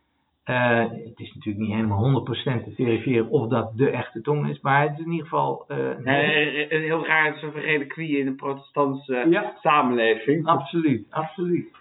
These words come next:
Speaker 1: Eh, maar wel een goede reminder of van, eh, hoe dingen uit de hand kunnen lopen. En, eh, Volkert heeft, eh, we hebben in, in samen, we zijn naar het museum gegaan en, eh, hij, hij vroeg of hij een, eh, scan kon maken van die twee, eh, items en dat kon verwerken in zijn beeld.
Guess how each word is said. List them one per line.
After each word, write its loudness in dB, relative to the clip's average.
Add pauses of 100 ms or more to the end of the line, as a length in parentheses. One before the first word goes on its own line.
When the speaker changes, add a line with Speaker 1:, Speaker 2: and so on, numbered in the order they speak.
(120)
Speaker 1:
Eh, -2
maar 2
wel 2
een -2
goede 2
reminder 0
of -8 (100)
van, -4
eh, -2 (240)
hoe 2
dingen 0
uit -6
de -10
hand -6
kunnen -2
lopen. -2 (640)
En, 2
eh, 4
Volkert 2
heeft, 2
eh, 4
we 2
hebben 4
in, -2
in 0
samen, -2
we -4
zijn 0
naar -4
het -20
museum 2
gegaan 0
en, -2
eh, -2 (440)
hij, -10
hij -18
vroeg -2
of -6
hij 0
een, 0
eh, -4
scan 2
kon 2
maken 0
van -4
die -2
twee, -8 (720)
eh, 4
items -2
en 0
dat -2
kon -2
verwerken 0
in -4
zijn -4
beeld. -2